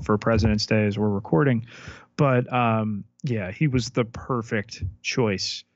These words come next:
to play the character and just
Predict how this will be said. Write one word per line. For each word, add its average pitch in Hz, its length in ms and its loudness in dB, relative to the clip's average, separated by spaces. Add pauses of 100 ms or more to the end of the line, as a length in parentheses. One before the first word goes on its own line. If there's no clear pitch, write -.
(240)
to - 140 0
play 120 240 2
the 110 100 2
character 107 840 0
and 104 340 0
just 110 420 0